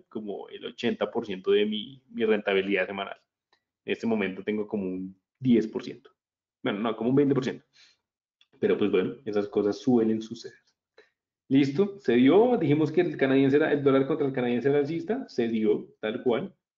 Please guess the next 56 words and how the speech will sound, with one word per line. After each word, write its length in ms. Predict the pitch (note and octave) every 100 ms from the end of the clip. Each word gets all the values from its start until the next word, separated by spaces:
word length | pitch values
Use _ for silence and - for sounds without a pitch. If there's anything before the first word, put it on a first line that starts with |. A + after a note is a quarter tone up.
| _ -
fue 100 | A#2+
muy 160 | B2
alcista. 320 | C3+ C3+ F3+ G#3
En 80 |
este 160 | F#3+ A3+
momento 300 | A3+ G#3 G#3+
ya 100 | A3
porque 220 | G#3+ A#3
no 100 | A3+
me 80 | A#3
interesa, 380 | - E3 E3+ A3
porque 160 | G#3
está 160 | D3 C#3+
en 80 | C3+
resistencia 580 | D#3+ F#3+ - C3+ C3+ E3
diaria 320 | D#3 D3 E3+
fuerte, 560 | - D#3 C#3 - -
potente, 720 | - G#2+ - A#2+ C3 C3 G#3+ - _ _ _
y 80 | C#3
porque 260 | B2+ A2+ G#2+
tiene 180 | G#2
sobrecompra 580 | G#2 A2 G#2 G2 F#2 F2+
en 60 | G2
una 180 | G2+ A#2
hora. 200 | A#2 - _ -
No 220 | C#3+ E3+
significa 520 | F3 G#3 G#3 C#3 C#3+
que 80 | D#3+
no 160 | D3 -
pueda 200 | C#3 C#3+
seguir 260 | C3+ A#2+
subiendo, 380 | - F3+ A3+ C3
pero 140 | - -
pues 120 | G2+
yo 80 | G#2+
me 100 | A#2
baso 220 | A2+ B2
en 60 |
la 120 | B2 -
probabilidad 640 | C3 B2+ C3 B2+ A2+ G#2+
para 160 | G#2+ F#2+
dar 200 | F2+ G2
recomendaciones 760 | F#2+ G#2+ A2 G#2 - G#2 G#2
de 60 | A2
inversión, 440 | A2+ A#2 C3 C3+
sobre 260 | - G#2+ -
todo 380 | - G2+ - - _ _ _
si 200 | A2 G2+
soy 200 | F#2 F#2
yo 120 | G#2
el 100 | -
que 120 | G#2+
las 160 | G2 -
está 260 | - G2
tomando, 440 | G2+ G2 A2+ - -
¿no? 160 | -